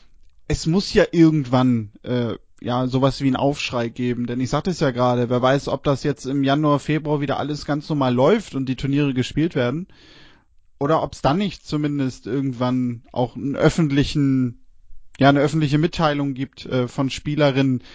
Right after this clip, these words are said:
die sagen, also wir haben uns das jetzt vielleicht im Herbst irgendwie angeguckt, weil es kann ja zum Beispiel auch sein, dass von W-T-A-Seite mit den Spielerinnen einigermaßen gut kommuniziert wurde, dass die das deswegen so hinnehmen,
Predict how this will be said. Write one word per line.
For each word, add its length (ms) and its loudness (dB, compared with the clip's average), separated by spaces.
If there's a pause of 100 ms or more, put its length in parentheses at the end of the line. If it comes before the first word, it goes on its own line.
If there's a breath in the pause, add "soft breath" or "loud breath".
(320 loud breath)
die 100 -2
sagen, 460 2
also 280 0
wir 100 4
haben 140 2
uns 100 0
das 160 0
jetzt 220 -2
vielleicht 400 0
im 100 -6
Herbst 480 0
irgendwie 240 0
angeguckt, 760 -2
weil 180 0
es 120 -6
kann 160 0
ja 100 2
zum 140 -4
Beispiel 320 0
auch 80 4
sein, 260 2
dass 120 -2
von 200 0
W-T-A-Seite 760 0
mit 160 0
den 100 -2
Spielerinnen 600 0 (400)
einigermaßen 680 4
gut 160 -6
kommuniziert 640 2
wurde, 400 4 (460 loud breath)
dass 140 -2
die 100 -2
das 200 0
deswegen 400 0
so 160 4
hinnehmen, 560 2